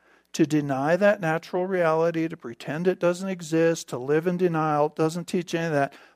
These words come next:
But it does teach us to view that natural reality through the lens of the heavenly reality. For that to be more real to us,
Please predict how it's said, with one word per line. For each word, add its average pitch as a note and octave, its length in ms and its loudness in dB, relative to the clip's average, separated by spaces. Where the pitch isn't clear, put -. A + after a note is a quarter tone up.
But D#3 160 6
it E3 120 2
does F#3 280 4
teach F3 320 -2
us D3 180 0
to C3+ 240 -8
view F#3+ 480 0
that D#3 320 4
natural D#3+ 480 -2
reality B2+ 680 -4
through F3 400 0
the D#3 80 -2
lens C3+ 360 -4
of C3+ 100 -10
the B2+ 60 -8
heavenly B2+ 440 -8
reality. - 640 -16
For C#3+ 220 -4
that D#3+ 460 2
to D3+ 100 -4
be C#3+ 160 -8
more C3+ 360 -2
real D#3+ 300 0
to F#3 300 -4
us, C3+ 420 -4